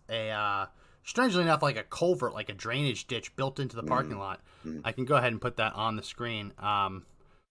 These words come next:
Speaker 1: this drainage
Speaker 2: <laughs>
Speaker 1: ditch,
Speaker 2: Oh,
Speaker 1: and it,
Speaker 2: gosh.
Speaker 1: and this, and it's, it's only, like, a one and a half foot drop. It's just to try and get water. I guess they have drainage problems.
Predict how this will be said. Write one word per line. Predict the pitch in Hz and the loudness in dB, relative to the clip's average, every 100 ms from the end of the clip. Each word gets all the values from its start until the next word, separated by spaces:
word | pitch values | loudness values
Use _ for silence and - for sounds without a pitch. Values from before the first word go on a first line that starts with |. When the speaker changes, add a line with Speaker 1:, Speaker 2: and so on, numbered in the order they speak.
| _ _ _ | _ _ _
Speaker 1:
this | 139 - | -4 0
drainage | 143 175 151 - | 4 6 6 10
Speaker 2:
<laughs> | |
Speaker 1:
ditch, | 143 - | 10 10
Speaker 2:
Oh, | - | 6
Speaker 1:
and | 139 139 | 4 4
it, | |
Speaker 2:
gosh. | 135 98 | 6 6
Speaker 1:
and | 147 151 | 4 4
this, | 151 143 - - - | 4 2 0 -8 0
and | 143 165 | 2 4
it's, | 170 165 | 4 4
it's | 180 180 | 2 4
only, | 269 339 | 8 12
like, | 262 175 | 12 12
a | |
one | 156 185 196 | 12 12 12
and | |
a | 175 | 12
half | 170 | 12
foot | 160 | 10
drop. | 143 202 165 | 10 10 10
It's | - | 6
just | 226 - | 0 2
to | 180 | -2
try | - 185 170 | 6 6 6
and | 147 | 4
get | 160 139 | 2 0
water. | 123 143 151 131 - - - - | 2 4 6 6 2 -10 -20 -6
I | 127 | -2
guess | 127 | 0
they | - | 0
have | 120 | -2
drainage | 104 120 120 | 0 -2 0
problems. | - 104 98 | 2 0 0